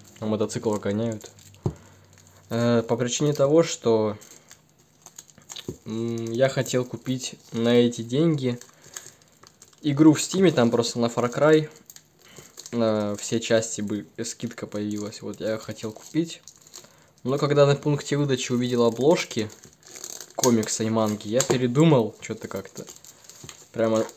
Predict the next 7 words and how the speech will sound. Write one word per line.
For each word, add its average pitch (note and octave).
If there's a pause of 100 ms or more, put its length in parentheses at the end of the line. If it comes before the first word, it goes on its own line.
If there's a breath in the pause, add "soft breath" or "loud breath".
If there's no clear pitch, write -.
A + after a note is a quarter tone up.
(1300)
захотелось A#2+
взять B2
всё-таки. - (4000)
Почитаю. C3+ (1900 loud breath)
Вот A2
такая G#2
обложечка. D3+